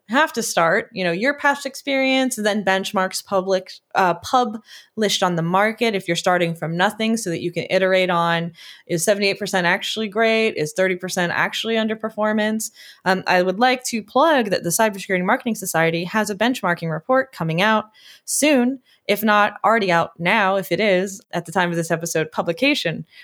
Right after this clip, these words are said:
we will include it in the show notes. And it is a conversion rate funnel, uh, report, benchmarking report only for cybersecurity companies, with breakdowns on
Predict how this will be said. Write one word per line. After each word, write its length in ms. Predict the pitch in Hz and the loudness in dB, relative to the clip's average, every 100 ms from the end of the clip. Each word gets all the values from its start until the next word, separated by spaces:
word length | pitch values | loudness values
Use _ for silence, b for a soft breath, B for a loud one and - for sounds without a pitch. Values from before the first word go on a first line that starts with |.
| B | B
we 100 | 190 | 2
will 100 | 175 | 2
include 280 | 175 240 180 | 2 -2 -2
it 60 | |
in 100 | 160 | -4
the 100 | 147 | -4
show 220 | - 180 | -2 0
notes. 340 | 208 165 160 - b b | 0 -2 -6 -12 b b
And 160 | 180 190 | -2 0
it 80 | 202 | 0
is 220 | 196 202 180 | 0 0 2
a 340 | 180 165 160 b b | 2 2 -2 b b
conversion 580 | - 185 208 247 254 262 | -6 -2 2 2 2 0
rate 240 | 226 233 | 0 -2
funnel, 580 | - 254 302 202 156 170 b b b | -2 2 2 2 0 -4 b b b
uh, 440 | 175 170 165 156 170 | 2 4 4 2 0
report, 600 | 175 175 - 302 190 - 196 | -2 -2 0 2 2 0 -2
benchmarking 360 | 233 240 233 | 0 0 -2
report 420 | 208 202 262 240 - | -2 -2 0 0 2
only 280 | 277 320 320 | 0 0 -2
for 140 | - | -2
cybersecurity 840 | 269 247 240 226 - 220 247 247 | 2 2 2 0 -4 -2 -2 -2
companies, 580 | 233 190 180 156 156 160 | -2 -6 -6 -8 -6 -6
with 220 | 226 254 | -6 -4
breakdowns 600 | 247 262 - 175 156 151 - | 0 -2 0 0 0 -2 -2
on 460 | 254 240 151 151 | 2 2 0 -4